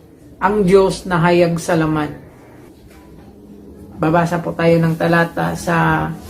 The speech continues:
Lucas, Kapitulo onse, versikulo forty-seven. "Kaya nga, sinasabi naman ng karunungan ng Diyos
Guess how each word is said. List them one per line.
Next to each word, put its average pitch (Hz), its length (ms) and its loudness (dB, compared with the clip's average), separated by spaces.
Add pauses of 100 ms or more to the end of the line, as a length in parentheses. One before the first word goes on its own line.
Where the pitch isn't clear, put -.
(460)
Lucas, 240 400 2
Kapitulo 190 400 -4
onse, 190 320 -4
versikulo 170 880 0
forty-seven. 175 960 -6 (1800)
"Kaya 269 400 6
nga, 208 160 0 (160)
sinasabi 226 640 2
naman 214 560 0
ng 208 400 -2
karunungan 220 640 4
ng 220 240 0
Diyos 175 480 -2